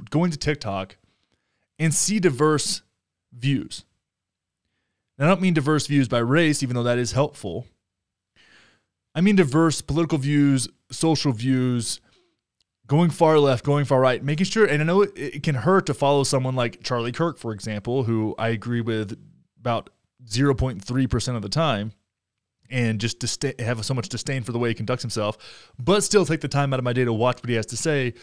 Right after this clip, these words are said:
because it gives me insight into his perspective. And if I can gain insight into someone else's perspective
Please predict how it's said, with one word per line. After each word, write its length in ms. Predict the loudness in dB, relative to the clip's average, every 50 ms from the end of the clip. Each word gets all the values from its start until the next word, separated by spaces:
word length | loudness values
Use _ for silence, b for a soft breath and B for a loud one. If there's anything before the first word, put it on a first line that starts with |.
| B B B B B B -6
because 280 | -2 2 2 2 2
it 80 | 2 2
gives 180 | 0 0 0
me 80 | 0 -2
insight 500 | -2 -2 -2 0 2 2 2 2 0 -2
into 320 | -4 -6 -4 -2 -2 -2
his 240 | 0 0 -2 -2 -4
perspective. 800 | -6 -6 -6 -6 -6 -4 -4 -4 -4 -4 -8 -12 -14 -14 -16 -20 _ B B B B B B B B
And 80 | -2 0
if 120 | 2 2
I 40 | 0
can 140 | 0 -2 -2
gain 180 | -2 -2 -2 -2
insight 440 | -2 0 0 0 2 2 2 2
into 160 | 2 0 0 0
someone 260 | -2 -2 -2 -2 -2
else's 280 | -2 -2 -2 -4 -4
perspective 720 | -4 -4 -4 -4 -2 -2 -2 -2 -2 -4 -4 -2 -2 -4 -6